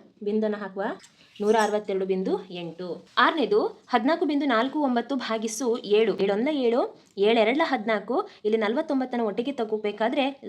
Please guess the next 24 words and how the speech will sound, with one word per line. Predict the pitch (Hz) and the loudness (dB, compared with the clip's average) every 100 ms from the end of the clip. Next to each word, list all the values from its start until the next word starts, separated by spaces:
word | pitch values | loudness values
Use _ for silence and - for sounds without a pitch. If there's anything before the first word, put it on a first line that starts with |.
| 214 | -6
ಸೊನ್ನೆನ | 202 269 247 | -4 -2 -2
ಹಾಕ್ಬೇಕು. | 220 202 226 370 - - _ 202 | -4 -4 -2 -2 -4 -18 _ 0
ಏಳು | 220 214 | 2 2
ಏಳ್ನ | 226 330 247 | 2 2 0
ನಲವತ್ತೊಂಬತ್ತು. | 214 226 214 185 185 - _ _ 214 | 0 0 -2 -2 -2 -8 _ _ 0
ಎಷ್ಟ್ | 233 294 | 0 0
ಅಂಕಿ | 294 277 | -2 0
ಆದ | 262 285 | 0 0
ನಂತರ | 285 269 | -2 -2
ಇಲ್ಲೂ | 247 220 | -2 -2
ಬಿಂದು | 226 220 | 2 2
ಇದೆ? | 208 202 220 - - | 2 0 -2 -4 -8
ಎರಡ್ | 175 190 | -4 -2
ಅಂಕಿ | 214 214 - 196 | -2 -2 -2 -2
ಆದ | 220 208 | -2 -4
ನಂತರ | 196 226 302 | -4 -4 -4
ಇಲ್ಲಿ | 214 196 | -2 -2
ಒಂದು | 330 330 | -2 -2
ಬಿಂದು | 262 196 | 0 0
ಇದೆ, | 185 185 | -2 -6
ಹಾಗಾಗಿ | 190 190 269 262 | -6 -4 -4 -2
ಎರಡು | 202 190 | -2 -2
ಬಿಂದು | 190 262 - | -4 -4 -4
ಸೊನ್ನೆ | 226 190 | -6 -6